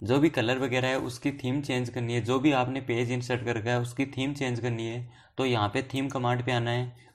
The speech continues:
और इनमें से कोई सी भी थीम लगा सकते हो। जो थीम आपको इंसर्ट करनी है वो सिलेक्ट कर दो तो वो अपने आप लागू हो जाएगी। उसके बाद में ऑप्शन आता है यहाँ पे देखो कलर चेंज करना।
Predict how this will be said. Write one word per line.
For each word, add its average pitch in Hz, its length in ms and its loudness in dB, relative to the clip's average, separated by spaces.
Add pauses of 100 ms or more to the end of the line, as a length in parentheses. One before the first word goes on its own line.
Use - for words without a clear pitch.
और 139 160 2
इनमें 120 300 0
से 139 140 -2
कोई 123 200 2
सी 131 160 -2
भी 123 100 0
थीम 135 220 -2
लगा 101 260 2
सकते 92 300 -8
हो। 87 200 -10 (260)
जो 127 180 4
थीम 147 220 2
आपको 135 300 2
इंसर्ट 123 340 0
करनी 120 220 0
है 120 60 4
वो 117 140 2
सिलेक्ट 120 360 2
कर 135 120 0
दो 135 140 2 (440)
तो 127 80 4
वो 120 100 6
अपने 120 200 0
आप 127 180 0
लागू 98 280 2
हो 95 100 2
जाएगी। 87 380 -8 (480)
उसके 175 320 2
बाद 135 260 4
में 143 100 -2
ऑप्शन 127 380 0
आता 123 200 2
है 131 100 0
यहाँ 101 160 0
पे 120 140 0
देखो 123 240 2
कलर 117 320 2
चेंज 101 280 -2
करना। 87 300 -6